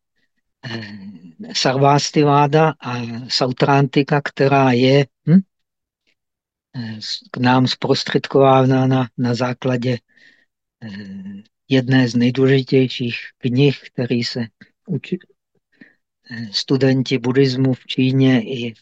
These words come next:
eh, v Tibetu učí většinou nazpaměť, Abhidharma Kóša, která má též, eh, komentáře různé.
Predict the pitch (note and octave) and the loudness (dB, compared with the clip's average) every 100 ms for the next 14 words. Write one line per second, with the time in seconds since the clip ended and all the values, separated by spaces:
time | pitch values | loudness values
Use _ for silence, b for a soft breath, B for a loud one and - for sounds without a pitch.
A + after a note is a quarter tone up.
0 | _ _ - A2 A2+ A2 A3 G#2+ _ _ | _ _ -18 -12 -12 -12 -12 -14 _ _
1 | _ _ _ _ _ _ _ _ - B2+ | _ _ _ _ _ _ _ _ -4 0
2 | C3+ B2+ C3 B2 B2 - C3 B2+ A#2 A#2+ | 0 0 0 -2 -4 -4 -2 -2 -4 -4
3 | A#2 A#2+ - C3 B2+ A#2+ A#2 _ _ B2 | -4 -4 -2 0 0 -2 -4 _ _ -6
4 | B2+ - D3 D3 C#3 C#3 C#3 - _ b | -4 -2 2 4 4 4 0 -10 _ b
5 | b b b b b - A#2+ C3+ C3+ B2+ | b b b b b -12 -2 0 2 0
6 | B2+ B2 - C#3 - D3 C3+ - _ _ | 0 0 2 2 2 2 0 -2 _ _
7 | _ _ _ _ _ _ _ _ _ _ | _ _ _ _ _ _ _ _ _ _
8 | _ _ _ _ - - C3+ B2+ A#2+ A2 | _ _ _ _ -20 -6 -2 -2 -2 -6
9 | - B2 A#2 A#2 - B2+ B2 - - _ | -10 -8 -6 -6 -4 -2 -2 -4 -8 _
10 | _ _ _ - A#2+ A2+ G#2+ G#2+ G#2+ - | _ _ _ -16 -12 -10 -10 -12 -14 -18
11 | _ _ - C3+ C#3 C#3 C3+ C3 B2+ C3+ | _ _ -6 0 2 2 2 0 0 0
12 | B2 B2+ A#2+ B2+ B2+ B2+ | 0 0 0 0 2 0